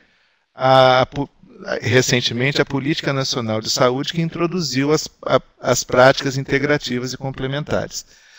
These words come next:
Por que que isso é revolucionário, apesar da defasagem? Como que a, que a O M S percebe isso em oitenta e oito e praticamente em dois mil e seis, só que isso começa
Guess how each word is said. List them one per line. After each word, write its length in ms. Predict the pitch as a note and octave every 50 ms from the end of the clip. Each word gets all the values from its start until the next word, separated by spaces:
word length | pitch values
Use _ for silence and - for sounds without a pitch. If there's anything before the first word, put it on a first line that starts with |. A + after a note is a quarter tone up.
| - - - _ _ _ _ _ _ _ _ _ _ _ _ _ -
Por 220 | G#3 G#3 G3+ -
que 180 | - - G3+ A3
que 140 | - -
isso 220 | F#3+ F#3+ - E3 E3
é 60 | D#3+
revolucionário, 720 | D#3+ D#3+ C#3+ D3+ D3 D3+ D3+ - - C3 B2+ C3+ C#3+ D3 D3+
apesar 480 | D3+ - D3+ D3 C#3 - C#3 C#3 C#3 D3+
da 100 | D3+ D#3
defasagem? 720 | C#3 C#3+ D3 - D3 C#3+ C#3+ C3 A2+ G#2+ G#2 G#2 G2 G#2+
Como 300 | A2+ - C3+ D3 D#3+ E3
que 100 | D#3+ -
a, 300 | D3 D3 D3 C3+ G2 -
que 100 | - C3
a 80 | C3 B2+
O 80 | B2+
M 240 | B2+ B2+ C3 B2+ B2
S 360 | A#2+ A#2 A#2 B2 B2 - -
percebe 600 | - - B2 B2 B2 - B2+ B2+ B2+ B2+ A#2 A#2
isso 220 | A#2 A#2+ A2+ - -
em 60 | A2+
oitenta 400 | A2 A2+ - - A2 G#2 - A#2
e 20 |
oito 320 | A#2 B2+ D3 E3+ E3 D#3+ C#3
e 20 |
praticamente 800 | C3 - - C3 C3+ C#3 - - C3+ B2+ B2 B2 B2+ C3+ - C#3+
em 60 | C#3
dois 260 | C3 C#3+ D3 D3 C#3
mil 140 | B2+ A#2+ A#2+
e 40 | C3
seis, 640 | C3 - - - A#2+ A#2+ B2 C3+ C#3+ - - - - _ _ _ _ _ _ _
só 320 | - - - - C3+ C3 C#3
que 160 | - - C#3
isso 160 | C#3 - -
começa 720 | - - D3 D3 C3+ B2 B2+ C3+ C3 - - - G2+ F#2+